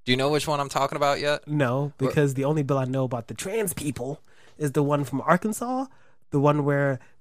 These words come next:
Speaker 2: they ban medical surgeries on trans teens, which nobody's actually doing, but you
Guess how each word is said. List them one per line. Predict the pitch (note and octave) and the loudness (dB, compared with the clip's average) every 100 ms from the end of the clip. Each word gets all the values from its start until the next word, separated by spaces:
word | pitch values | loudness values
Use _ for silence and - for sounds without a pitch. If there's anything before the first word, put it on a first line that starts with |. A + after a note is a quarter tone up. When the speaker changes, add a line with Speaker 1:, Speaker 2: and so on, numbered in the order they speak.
| - | -4
Speaker 2:
they | C#3 C3+ | -2 -2
ban | A#2 A#2 C3+ B2+ C#3 C#3 C#3+ C#3+ C3+ - - - | -6 -6 -2 0 2 0 -2 -4 -8 -18 -20 -20
medical | B2 B2+ C3+ - C#3+ C#3 C3+ C3+ B2 - - - - | -12 -6 -6 -2 -2 -2 -2 -4 -6 -12 -20 -20 -20
surgeries | - - B2+ C3 C3 C3+ C3 - | -16 -12 -10 -6 -4 -4 -6 -8
on | B2 A#2 A2 G#2+ G#2 - - - - - - - - | -8 -8 -10 -16 -18 -20 -20 -20 -20 -20 -20 -20 -16
trans | - C3+ B2 | -6 -6 -6
teens, | - C3+ C3+ D3 D#3 - | -6 -4 -4 -6 -8 -8
which | C#3 D3 - D#2 C3 | -4 -4 -6 -16 -16
nobody's | B2+ B2+ B2+ - - B2 B2+ A#2 | -6 -4 -4 -8 -4 -2 0 -4
actually | - C3 - C3 | -6 -8 -2 -2
doing, | A#2+ B2 B2 C3 B2+ | 0 -2 -2 -4 -6
but | A2+ G#2+ | -10 -6
you | A#2+ | -6